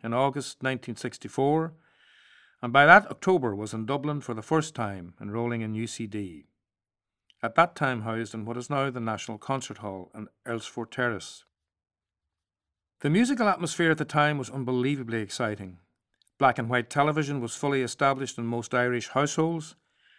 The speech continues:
The Beatles and the Stones were in full flight, as were dozens of other artists from the U K, like the Animals, the Kinks,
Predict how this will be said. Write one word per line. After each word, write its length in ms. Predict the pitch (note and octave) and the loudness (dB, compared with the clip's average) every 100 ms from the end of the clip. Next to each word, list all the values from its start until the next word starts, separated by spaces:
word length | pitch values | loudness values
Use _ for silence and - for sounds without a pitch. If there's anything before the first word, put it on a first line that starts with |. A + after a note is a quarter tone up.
| _ - | _ -10
The 80 | G#2+ | -4
Beatles 460 | C#3+ D#3 E3 D3+ | -2 0 -2 -2
and 100 | A#2+ | -6
the 60 | - | -6
Stones 500 | - C3+ C#3+ D#3 C#3 | -4 0 2 0 -2
were 140 | A#2 | -4
in 80 | G#2+ | -4
full 280 | - C#3 B2 | -4 -2 -2
flight, 440 | - C3 D3 D#3 - _ _ _ - | 0 2 2 0 -14 _ _ _ -10
as 120 | A#2 | -8
were 100 | A2 | -8
dozens 440 | A2 D#3+ F3 F3 A#2 | 0 2 2 0 -4
of 120 | A2+ | 0
other 260 | D3+ C#3+ C3 | 2 4 6
artists 360 | C#3 B2+ - | 6 4 -2
from 140 | B2+ A2+ | -4 -4
the 80 | |
U 200 | A2+ C3 | -2 -2
K, 440 | C3 C3+ C#3+ D#3 D#3+ _ _ _ - | 0 0 2 0 -4 _ _ _ -6
like 140 | G3+ | -6
the 140 | A#2 A2+ | -2 2
Animals, 600 | C3 D3 D#3 E3 - - _ - | 2 2 0 -2 -10 -20 _ -18
the 60 | |
Kinks, 560 | - D3+ E3 E3+ - | -4 0 0 -4 -14